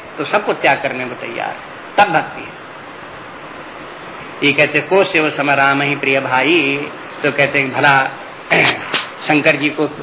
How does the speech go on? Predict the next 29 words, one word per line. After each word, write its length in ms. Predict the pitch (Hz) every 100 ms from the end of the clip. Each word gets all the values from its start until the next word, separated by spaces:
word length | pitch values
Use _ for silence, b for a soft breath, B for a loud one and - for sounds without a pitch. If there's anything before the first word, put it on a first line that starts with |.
| - - -
राम, 260 | 143 139 127
भगवान 360 | 131 143 143
राम 220 | 139 151
को 100 | 156
शंकर 320 | 151 139 139 151
जी 160 | 143
से 140 | 139 139
ज्यादा 480 | 131 135 156 120 113 131
भला 200 | 135 127
और 160 | 135
कौन 280 | 131 135 127
प्रिय 240 | 120 131
हो 160 | 127 123
सकता 300 | - - -
है?" 380 | 135 165 180 - - - - B B B B -
तो 80 |
कहते 320 | 123 143 131 147
हैं, 500 | 147 151 - 175 160
<clears throat> 60 |
इसलिए, 680 | 151 143 160 147 151 190 - - - - - 180
<clears throat> 460 | 233 285 262 214 - - - - -
इसलिए 320 | 170 151 165
उसका 240 | 160 - 151
निर्णय 380 | 139 143 151
करके 380 | 151 143 139 147
याज्ञवल्क्य 500 | 135 135 131 143 131
फिर 140 | 127 104
कहते 340 | 131 127 139
हैं 380 | 131 175 151